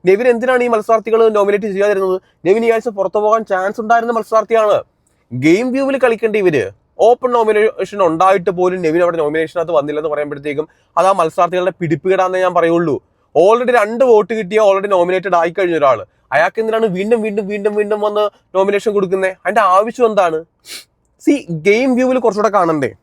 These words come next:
സി, ഇപ്പൊ ഞാൻ വീണ്ടും പറയാണ്, നിങ്ങൾ പ്രേ-, ഇപ്പോ പി ആർ ടീം ഭയങ്കര ഒരു ഗെയിം അവിടെ കളിക്കും. പി ആർ ടീമിന്റെ ഗെയിം എന്ന് പറയുന്നത് അവര്, അവരുടെ വോട്ടെന്ന് പറയുന്നത് നിങ്ങൾ,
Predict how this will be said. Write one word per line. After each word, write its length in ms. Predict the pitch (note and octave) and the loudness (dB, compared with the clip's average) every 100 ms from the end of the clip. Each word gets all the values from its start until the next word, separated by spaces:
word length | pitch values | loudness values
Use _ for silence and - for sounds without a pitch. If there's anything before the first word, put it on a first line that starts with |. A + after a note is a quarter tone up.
| _ _ _ | _ _ _
സി, 100 | F#3 | -8
ഇപ്പൊ 200 | E3+ F#3+ | -6 0
ഞാൻ 140 | G3 | 0
വീണ്ടും 200 | F3+ G3+ | 2 0
പറയാണ്, 340 | G3 F3 C#3+ - _ _ _ - | 2 2 0 -4 _ _ _ -4
നിങ്ങൾ 220 | A3+ G3 | 0 0
പ്രേ-, 340 | - F3 - - _ D3 | 0 -2 -2 -14 _ -2
ഇപ്പോ 340 | E3+ F#3+ - _ _ _ _ _ _ | 2 2 0 _ _ _ _ _ _
പി 160 | G3+ | 2
ആർ 180 | B3 A#3+ A#3 | 2 0 -2
ടീം 160 | A#3 G#3+ | -6 -2
ഭയങ്കര 380 | F3 F3 G3 F#3+ | -2 0 0 -2
ഒരു 80 | F#3+ | 0
ഗെയിം 260 | D#3+ E3 | 2 2
അവിടെ 160 | D#3+ D3+ | 2 0
കളിക്കും. 260 | C3 G#2 - _ _ | -4 -4 -12 _ _
പി 100 | D#3 | 0
ആർ 180 | E3+ F3+ G#3+ | 2 2 -2
ടീമിന്റെ 260 | G3+ G#3 | -4 -2
ഗെയിം 200 | F#3+ F#3+ | 0 0
എന്ന് 120 | F#3 F#3+ | 2 2
പറയുന്നത് 360 | F#3+ F#3 F#3 | 2 0 2
അവര്, 200 | F#3 F3 | 2 2
അവരുടെ 340 | G3 E3 E3+ G3 | 0 0 0 0
വോട്ടെന്ന് 320 | F3+ F3+ F#3 | 0 0 -2
പറയുന്നത് 340 | F#3 F3+ F3+ | 0 0 -2
നിങ്ങൾ, 300 | F#3 E3+ G3 | -2 0 -2